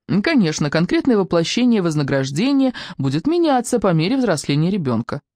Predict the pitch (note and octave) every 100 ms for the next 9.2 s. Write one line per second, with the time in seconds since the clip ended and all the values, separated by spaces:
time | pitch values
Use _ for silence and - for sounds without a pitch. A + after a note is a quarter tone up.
0 | _ D3+ D#3 D#3 D3+ C#3+ C#3+ C3+ C3+ C3+
1 | C#3+ D3 A#3 C#4+ G3+ - - - - F3
2 | G#3 G3+ D#3+ E3 - - E3 E3 D3+ C3
3 | C#3+ D3 C3 C3 - C#3 C#3 - C#3+ C#3
4 | - - C#3+ D3 E3+ D3 C3 C3 D3 -
5 | C3 - A#2+ C3 C4+ C#4+ C#4 - B3+ -
6 | - - D#4 C#4 C4+ B3 A#3+ C4+ G#3 F#3+
7 | D#3+ D#3 D3+ D3 D3 C#3+ C#3 C#3 C3+ D3
8 | A3+ F#3 C#3 C3 C#3 D3+ - C#3+ B2 G#2+
9 | - -